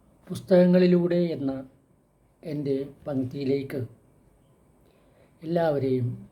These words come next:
സഹർഷം സ്വാഗതം ചെയ്യുന്നു. പറഞ്ഞു വന്നത് കനകയുടെയും തോമയുടെയും കഥയാണ്. തോമ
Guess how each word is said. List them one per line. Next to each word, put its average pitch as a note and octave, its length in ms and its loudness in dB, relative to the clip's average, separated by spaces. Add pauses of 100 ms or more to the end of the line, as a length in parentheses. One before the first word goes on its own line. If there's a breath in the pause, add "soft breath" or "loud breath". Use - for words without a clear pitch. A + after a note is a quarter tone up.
(180)
സഹർഷം B2 460 -8 (200)
സ്വാഗതം B2 560 -6
ചെയ്യുന്നു. A#2 300 -8 (1700 soft breath)
പറഞ്ഞു D#3+ 380 -2
വന്നത് D3 320 -4 (1900)
കനകയുടെയും E3 640 -8 (120)
തോമയുടെയും C#3+ 680 -4
കഥയാണ്. A#2+ 480 -6 (2250)
തോമ E3 220 2